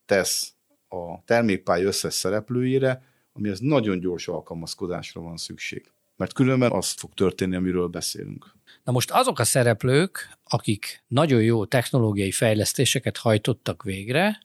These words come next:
Speaker 2: és adott esetben tőkével is nagyon jól el vannak látva,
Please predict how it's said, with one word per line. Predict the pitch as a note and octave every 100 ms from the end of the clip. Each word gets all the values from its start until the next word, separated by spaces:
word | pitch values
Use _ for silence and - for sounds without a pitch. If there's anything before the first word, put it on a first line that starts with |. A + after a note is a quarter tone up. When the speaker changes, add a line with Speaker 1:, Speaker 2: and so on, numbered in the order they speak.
| _
Speaker 2:
és | B2
adott | C#3+ D#3+ B2 -
esetben | A#2+ A#2 G#2 G#2
tőkével | C#3 C#3 - G2+ G2
is | F#2
nagyon | A2 G#2+
jól | G2+ G2+ G2
el | G2+
vannak | G2+ G2 F#2 -
látva, | G2 A2 - F3 F3